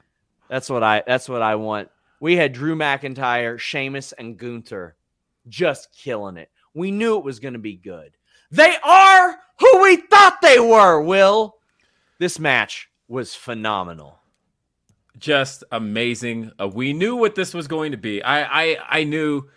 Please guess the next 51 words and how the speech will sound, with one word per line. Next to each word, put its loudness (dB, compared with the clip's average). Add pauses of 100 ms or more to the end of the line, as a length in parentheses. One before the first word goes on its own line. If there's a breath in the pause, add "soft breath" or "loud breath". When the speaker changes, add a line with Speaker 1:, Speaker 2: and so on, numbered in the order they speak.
(260 soft breath)
Speaker 2:
when -2
I 0
said -2 (440)
last -4
week, -8
and -8
when -6
I -2
said -4
it -6
even -10
last -6
night, -10
that -8
I -6
thought -4
night -8
two -12 (200 soft breath)
was -12
going -8
to -10
be -10
the -12
better -10
night. -16 (140)
And -12
by 2
the -2
way, -6 (260)
throw 0
tomatoes -6
at -6
me -12
'cause -12
I -8
was -14
wrong. -18 (120)
But -2 (320 soft breath)
part 6
of 0
the -2
reason -6
I -4
was -8
saying -8
that -10
was -8
because -6 (200 soft breath)
of -12
this -8
match. -14